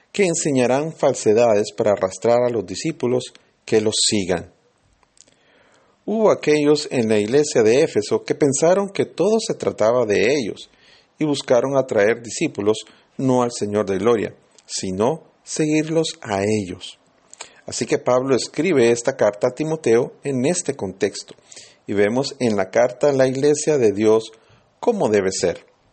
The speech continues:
Vemos cómo debe funcionar un pueblo centrado en Dios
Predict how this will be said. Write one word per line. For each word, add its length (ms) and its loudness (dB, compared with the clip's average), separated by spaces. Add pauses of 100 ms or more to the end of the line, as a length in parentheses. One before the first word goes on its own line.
(1700)
Vemos 560 -2
cómo 300 0
debe 260 0
funcionar 560 -2
un 100 -8
pueblo 380 -2
centrado 520 0
en 100 -4
Dios 360 0